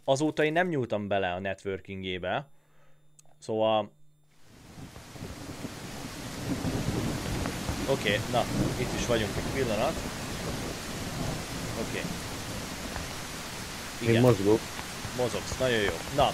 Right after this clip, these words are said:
Speaker 1: amit láthatjátok, tehát azért mondom, hogy tehát ez egy ingyenes V P N, ami az a hébe-hóba néha működik, néha nem. Te most körbe-körbe futkározol?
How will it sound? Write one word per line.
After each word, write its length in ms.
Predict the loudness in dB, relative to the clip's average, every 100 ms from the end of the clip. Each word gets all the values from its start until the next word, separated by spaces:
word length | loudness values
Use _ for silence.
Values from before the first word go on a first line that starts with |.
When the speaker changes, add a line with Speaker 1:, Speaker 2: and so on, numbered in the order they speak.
| 2
Speaker 1:
amit 160 | -2 2
láthatjátok, 640 | 4 4 2 4 6 4 6
tehát 220 | 6 8
azért 200 | 6 6
mondom, 180 | 6 6
hogy 140 | 6 4 2 0 -2 -4 -4 -2 -2 -2 0
tehát 200 | 4 6
ez 140 | 6 2
egy 120 | 0 0
ingyenes 340 | 4 6 6 4 0 -2 4
V 40 | 6 6
P 20 | 6 6 6
N, 20 |
ami 200 | 4 2
az 240 | 4 4 6
a 220 | 6 6 2 0
hébe-hóba 560 | 2 4 6 6 6 6
néha 240 | 6 4 4
működik, 320 | 2 2 0 2
néha 180 | 2
nem. 140 | 4 2
Te 60 | 0
most 180 | 0
körbe-körbe 420 | 2 4 4 2 0
futkározol? 640 | -2 2 2 4 2 0